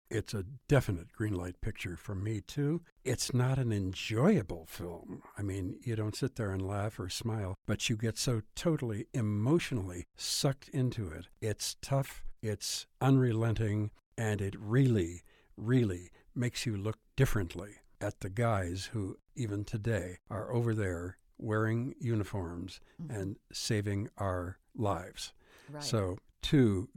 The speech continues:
Speaker 1: glowing, victorious green lights for The Hurt Locker, directed by Kathryn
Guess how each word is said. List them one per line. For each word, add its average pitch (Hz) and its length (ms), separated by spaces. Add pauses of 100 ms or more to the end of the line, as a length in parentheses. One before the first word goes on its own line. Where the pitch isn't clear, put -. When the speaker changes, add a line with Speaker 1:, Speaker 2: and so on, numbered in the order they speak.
(100)
Speaker 1:
glowing, 107 640
victorious 104 840
green 113 420
lights 90 460 (200)
for 90 420 (260)
The - 100
Hurt 101 280
Locker, - 420 (240)
directed 110 540
by 92 220
Kathryn 113 640